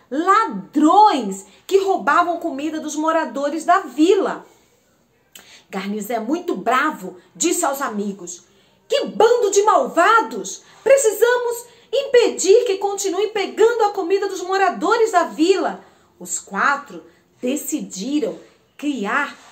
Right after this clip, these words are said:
um plano para assustar os bandidos. Olha o plano que eles criaram, criança.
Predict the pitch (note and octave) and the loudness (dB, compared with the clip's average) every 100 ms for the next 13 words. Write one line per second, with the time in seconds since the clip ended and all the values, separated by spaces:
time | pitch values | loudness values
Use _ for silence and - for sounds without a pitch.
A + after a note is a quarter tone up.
0 | - D4+ D#4+ - A3+ A3 A3 A#3 D#4 - | -8 -8 -8 -6 -2 0 0 -4 -8 -10
1 | _ _ - B3 C#4+ C#4+ - C4+ - C4+ | _ _ -12 -10 -10 -10 -10 -10 -8 -8
2 | C#4+ D#4 - F4 F#4 G3+ F3 E3+ E3+ - | -6 -8 -8 -8 -8 -10 -12 -16 -18 -16
3 | - - _ - - _ _ _ _ _ | -16 -18 _ -20 -20 _ _ _ _ _
4 | _ F#3+ C4 F#4+ G4 - - B3 C#4 D#4+ | _ -12 -4 -4 -4 -8 0 2 4 0
5 | E4 D4 C4+ D4+ F#4 - G4 F#4+ F#3 E3+ | -6 -10 -8 -6 -6 -6 -6 -4 -6 -10
6 | F3 F#3+ F3+ D3+ E3+ - F3 | -16 -14 -14 -14 -18 -20 -20